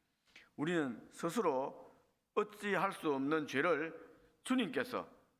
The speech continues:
우리 대신 십자가에 죽어주심으로 감당하셨다는 사실을 깨닫게 되면, 받아들이게 되면은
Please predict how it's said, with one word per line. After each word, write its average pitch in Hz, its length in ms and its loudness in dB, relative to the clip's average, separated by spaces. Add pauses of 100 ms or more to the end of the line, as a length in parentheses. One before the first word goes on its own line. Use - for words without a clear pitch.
우리 185 140 0
대신 190 280 0
십자가에 170 720 0 (680)
죽어주심으로 160 1080 0 (320)
감당하셨다는 190 800 2
사실을 165 540 0 (320)
깨닫게 214 340 4
되면, 98 400 -2
받아들이게 156 540 2
되면은 127 500 0